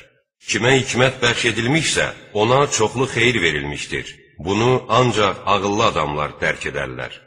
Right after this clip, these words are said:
Allah yolunda xərclədiyiniz və nəzir etdiyiniz hər hansı şeyi şübhəsiz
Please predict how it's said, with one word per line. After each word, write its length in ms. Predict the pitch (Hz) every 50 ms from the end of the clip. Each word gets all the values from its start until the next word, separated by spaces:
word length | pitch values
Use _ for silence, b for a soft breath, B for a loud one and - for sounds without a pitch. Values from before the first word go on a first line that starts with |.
| _ _ _
Allah 400 | - 92 95 95 95 104 113 101
yolunda 460 | 98 101 101 98 95 95 95 95 98
xərclədiyiniz 800 | 92 101 98 98 87 78 95 90 82 90 90 92 101 107 95 82
və 140 | 78 87 85
nəzir 320 | 87 92 87 87 120 143 131
etdiyiniz 560 | 113 95 - - 98 95 90 95 92 82 -
hər 220 | - 113 139 143 123
hansı 340 | 110 104 92 - - 90 80
şeyi 380 | - 87 85 85 90 113 135 139 123 - - - -
şübhəsiz 680 | - - - 98 - - 90 85 - - 160 160